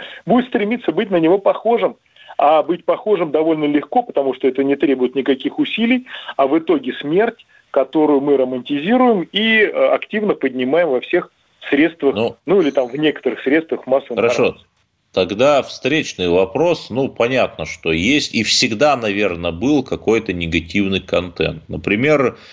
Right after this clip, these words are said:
Speaker 2: в середине девятнадцатого века во Франции бешеной популярностью пользовались там, э, романы такого лубочного криминального чтива про Жана Вальжана и других, э, всяких там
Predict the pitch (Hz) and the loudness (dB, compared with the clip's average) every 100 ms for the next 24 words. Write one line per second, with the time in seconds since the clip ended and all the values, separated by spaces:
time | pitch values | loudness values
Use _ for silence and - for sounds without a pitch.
0 | - - 80 78 90 123 113 123 127 123 | -12 -2 -2 0 2 2 0 -2 -2 -2
1 | 151 117 107 117 113 117 107 - 95 101 | -2 -2 -2 -2 0 -2 -2 -4 0 2
2 | 107 185 - 135 80 95 110 - 131 160 | 2 0 2 0 0 -2 -2 -2 0 0
3 | 139 - 104 82 104 131 - - 85 82 | -4 -4 -4 -2 0 0 0 -8 -8 -10
4 | - 95 98 90 82 78 - 78 76 101 | -6 0 2 2 -2 -12 -10 -10 -2 -2
5 | 85 80 78 78 78 - 78 73 - - | 0 0 0 0 -4 -2 -2 -2 -14 -18
6 | - - 76 76 78 80 82 95 113 120 | -14 -4 0 2 2 2 2 2 0 0
7 | 107 90 82 80 76 73 82 - 85 80 | 0 -2 -4 -2 -4 -6 -10 -4 0 0
8 | 87 110 101 90 - 85 78 - 92 90 | 2 2 0 0 -4 -4 -4 -2 -4 -2
9 | 92 92 85 78 78 80 - - 92 80 | 0 0 0 0 -2 -2 -2 -2 0 2
10 | 76 - 80 80 80 98 82 76 92 95 | 0 0 2 2 2 -2 -2 -2 -2 -2
11 | 101 170 156 131 110 - - - 90 87 | -2 -2 -2 -4 -4 -8 -20 -12 -4 -4
12 | 85 101 95 107 - - 87 82 80 78 | -2 -2 0 0 -2 -2 0 2 2 0
13 | - 82 78 80 - 78 76 76 73 | -2 -2 -4 -10 -4 -2 -2 -4 -8